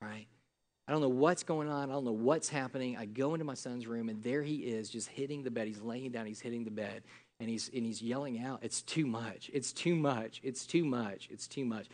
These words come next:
There's a part of me that's thinking, "I'm gonna whoop this boy for having a tantrum." That's what I'm thinking, right?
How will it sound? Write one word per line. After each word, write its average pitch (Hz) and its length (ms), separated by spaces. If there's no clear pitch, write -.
There's 147 100
a 131 40
part 214 220
of 185 80
me 139 60
that's 120 160
thinking, 120 180
"I'm 131 60
gonna 160 140
whoop 110 320
this 107 120
boy 107 260
for 117 120
having 117 240
a 101 60
tantrum." 113 420
That's 123 180
what 127 120
I'm 113 80
thinking, 104 320
right? 110 240